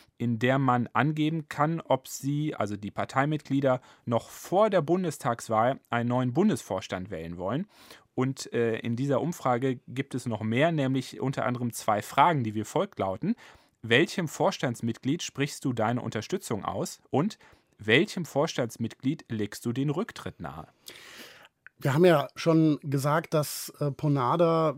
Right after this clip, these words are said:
Speaker 2: nicht so einen, äh, Rückhalt hat in der Partei. Der würde wahrscheinlich nicht gut abschneiden bei dieser Umfrage, bei dieser
Speaker 1: Genau.
Speaker 2: Aktion.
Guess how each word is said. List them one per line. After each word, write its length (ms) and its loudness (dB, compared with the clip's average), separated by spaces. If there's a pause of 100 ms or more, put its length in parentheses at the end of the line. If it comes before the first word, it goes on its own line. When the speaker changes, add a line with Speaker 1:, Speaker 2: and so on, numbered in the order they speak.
(240)
Speaker 2:
nicht 280 2
so 80 4
einen, 280 6
äh, 260 -2
Rückhalt 440 -4
hat 160 -4
in 160 0
der 80 6
Partei. 720 0
Der 480 0
würde 340 2
wahrscheinlich 360 0
nicht 180 2
gut 220 -2
abschneiden 580 0
bei 80 -2
dieser 240 -2
Umfrage, 440 -4
bei 100 -2
dieser 220 2
Speaker 1:
Genau. 40 2
Speaker 2:
Aktion. 480 4